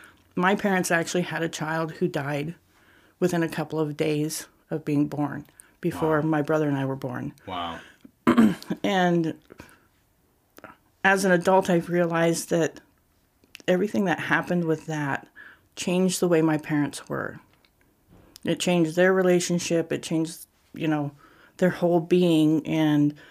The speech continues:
Speaker 1: my dad and I didn't always have a great relationship. He wasn't a good dad. But now I understand why. I mean, I don't completely forgive, but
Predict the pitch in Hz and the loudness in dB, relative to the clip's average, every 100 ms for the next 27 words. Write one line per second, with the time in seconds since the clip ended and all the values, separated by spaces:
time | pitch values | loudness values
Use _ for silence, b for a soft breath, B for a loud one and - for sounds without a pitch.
0 | B B _ 180 175 196 196 202 190 180 | B B _ -2 2 4 4 2 2 2
1 | - 180 175 175 - 170 165 160 - 165 | 2 2 2 2 0 -2 -2 -4 -8 -8
2 | - 160 151 156 156 - 175 190 180 165 | -4 -4 -2 -2 -2 -4 -4 -4 -2 -4
3 | 165 165 165 170 165 156 156 143 143 127 | 0 0 0 -4 -4 -4 -2 -2 -4 -6
4 | - - _ b b b b b _ _ | -8 -12 _ b b b b b _ _
5 | _ 165 151 - - - _ _ _ _ | _ 2 2 2 -10 -20 _ _ _ _
6 | _ _ _ _ _ _ _ 170 165 175 | _ _ _ _ _ _ _ -6 -2 0
7 | 165 175 175 151 160 151 - 143 139 135 | 2 2 2 2 -2 -4 -6 -6 -4 -4
8 | 139 139 143 151 185 247 - _ _ _ | -6 -6 -6 -6 -6 -8 -12 _ _ _
9 | b b b b - 147 147 143 170 170 | b b b b -14 -6 -2 -2 0 0
10 | 175 - _ _ _ _ b b _ - | 0 -2 _ _ _ _ b b _ -12
11 | 175 - 165 180 - 214 214 220 196 208 | -10 -8 -2 0 2 0 0 -2 0 2
12 | 226 226 - - 160 147 | 2 0 -6 -2 -2 -2